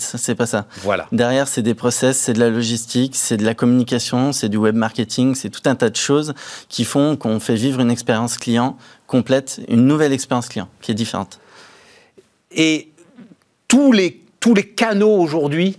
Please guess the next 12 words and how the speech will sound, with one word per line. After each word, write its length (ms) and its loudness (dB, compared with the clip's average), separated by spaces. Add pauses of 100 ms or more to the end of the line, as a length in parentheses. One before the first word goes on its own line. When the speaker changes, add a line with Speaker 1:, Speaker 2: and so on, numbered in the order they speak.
(160)
Speaker 2:
euh, 440 0
doivent 180 0
être 160 -2
ouverts, 360 2
c'est-à-dire, 480 0
euh, 220 2 (340)
euh, 280 0
il 80 -6
faut 200 2
absolument 640 2
que, 120 -6
euh, 480 2